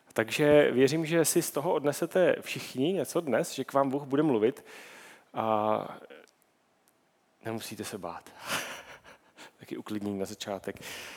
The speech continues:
Já občas mám taky pokušení, aby všichni odešli na misi, jo? Tak nějak jako nemusíte se bát, nemusíte všichni hned odjet na misi.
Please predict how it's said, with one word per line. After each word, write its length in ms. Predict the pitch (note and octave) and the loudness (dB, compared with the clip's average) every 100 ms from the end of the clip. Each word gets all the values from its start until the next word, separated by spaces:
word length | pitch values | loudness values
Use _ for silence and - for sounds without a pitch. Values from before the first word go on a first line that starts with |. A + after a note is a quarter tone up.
| - - | -18 2
Já 80 | B2 | 2
občas 200 | C#3 D#3+ | 2 0
mám 60 | |
taky 160 | D3+ D3+ | 0 -2
pokušení, 480 | C3+ D#3 - C#3+ C3+ | -6 -6 -2 2 2
aby 120 | B2+ | 2
všichni 320 | - A#2+ C#3 | -4 -2 0
odešli 300 | A#2+ - B2+ | 0 0 2
na 80 | A2 | 2
misi, 440 | G2 - - E2+ | 0 -4 -6 -6
jo? 140 | E2 A#2+ | -2 -4
Tak 160 | B2 | -4
nějak 260 | A#2 G2 F#2+ | -6 -8 -8
jako 200 | G#2 G#2 - - - - | -10 -10 -12 -14 -16 -4
nemusíte 440 | A#2+ C3 - A#2+ | -2 -2 -4 -6
se 200 | A2+ B2 | -4 -6
bát, 340 | F#2+ F#2 F2 - | -6 -6 -6 -6
nemusíte 420 | G#2 G#2 G#2+ G2+ | -6 -6 -8 -10
všichni 300 | - F#2 F#2+ | -10 -12 -14
hned 360 | F#2+ G2 G2 - - - | -8 -6 -6 -12 -20 -18
odjet 300 | - G#2 G#2+ | -8 -2 0
na 100 | G#2 | 0
misi. 440 | G2 G2 - F#2+ | -4 -6 -2 -4